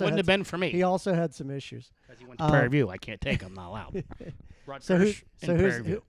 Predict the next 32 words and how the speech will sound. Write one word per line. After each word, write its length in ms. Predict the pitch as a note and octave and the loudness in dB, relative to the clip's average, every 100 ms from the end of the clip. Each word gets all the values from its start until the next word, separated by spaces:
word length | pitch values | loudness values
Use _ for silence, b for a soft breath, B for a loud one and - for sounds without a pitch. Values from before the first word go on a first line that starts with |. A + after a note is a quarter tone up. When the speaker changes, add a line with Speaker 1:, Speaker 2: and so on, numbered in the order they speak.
| - | -6
Speaker 2:
so 160 | E3+ | -2
who 120 | E3 | 0
is 120 | G3 D#3+ | -2 -4
next? 380 | F3 D3 - - _ _ - | -8 -8 -16 -20 _ _ -10
What, 220 | D#3 E3 | -8 -6
what 140 | D#3 | -10
team 160 | - D#3 | -6 -6
is 120 | B2+ | -6
next? 260 | C3+ B2 - _ | -12 -14 -20 _
Speaker 1:
Uh, 500 | G3 F#3+ E3 E3 D#3 C#3+ | -16 -12 -10 -10 -10 -8
I 100 | D#3 | -2
thought 260 | E3+ G3 - | 2 2 0
the 60 | - | -6
third 220 | F3+ D3+ | -6 0
best 240 | D#3 - | 0 0
draft 320 | D3+ D3 C3+ | -6 -6 -6
was 200 | C3+ A2+ | -8 -10
by 400 | - A2+ B2+ B2+ | -12 -6 -4 -2
the, 380 | A#2 B2 A#2 A2+ | -6 -10 -12 -10
uh, 140 | A2+ G2+ | -10 -12
Chiefs. 420 | - A2+ - - _ _ _ | -12 -14 -16 -20 _ _ _
Speaker 2:
Okay. 240 | F#3 A3 A3 b b b b _ C3+ | -6 -6 -8 b b b b _ -14
Speaker 1:
Um, 320 | B2+ B2 A#2 - - | -12 -12 -16 -18 -18
and 100 | A3 | -8
I 40 | |
wasn't 240 | B3+ F#3+ | -6 -6
crazy 360 | - G#3 G3+ C3+ | -4 -4 -4 -8
about 260 | A2+ A2+ - | -8 -10 -12
their 100 | G2+ | -18
draft. 460 | G#2 G#2+ D3+ - _ | -14 -14 -14 -18 _
Um, 560 | B2 A#2 A2 G#2+ G2+ - _ _ | -10 -8 -8 -10 -12 -18 _ _
slightly, 640 | - E3+ F3+ D#3+ C#3+ C3 | -16 -10 -10 -8 -12 -12